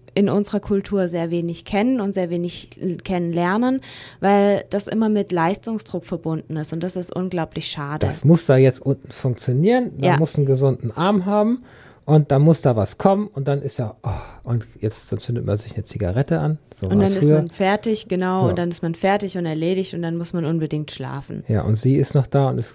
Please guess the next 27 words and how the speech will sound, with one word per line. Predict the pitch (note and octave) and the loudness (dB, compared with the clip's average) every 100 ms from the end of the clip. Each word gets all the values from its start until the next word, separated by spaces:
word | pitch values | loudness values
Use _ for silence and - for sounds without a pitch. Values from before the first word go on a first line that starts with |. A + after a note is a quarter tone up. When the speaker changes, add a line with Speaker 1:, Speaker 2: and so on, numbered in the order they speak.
| - | -20
Speaker 2:
es | - - - | -20 -20 -6
wird | C3+ C3 | -2 -2
gerade | - A#2 A#2+ | 0 -2 -2
feucht. | - G2+ E2+ - - - - | -2 -2 -2 -6 -20 -20 -4
Speaker 1:
Ja, | G#3 - | 2 4
Speaker 2:
So, | G3+ | 2
Speaker 1:
und | |
sie | G#3 | 0
Speaker 2:
so. | G#3+ | 0
Speaker 1:
denkt | G#3 G#3+ | 0 0
sich | G#3+ | -2
jetzt, | G#3 G3+ - | -2 -2 -4
"Mm, | B3 A#3+ A3+ G3+ F3 E3+ - - | -2 0 0 -2 -4 -8 -12 -6
und | G3 | -2
jetzt? | G3 G#3+ A3 - - _ | 0 0 -2 -12 -16 _
Ach | - A#3 | -4 0
na, | A3+ A#3 | 2 2
da | A#3 G#3+ | 2 2
mache | G#3 G#3+ | 2 0
ich | G3+ | -2
halt | G#3 G3 - | 0 0 0
lieber | G3 F#3 F#3 | -2 0 0
nichts", | F#3+ G3+ - | 2 0 -4
ist | - F#3 F#3+ | -10 -6 -4
halt | D#3+ | -4
einfach | - - - - | -4 -8 -10 -12
so. | - D3+ D#3 | -8 -6 -6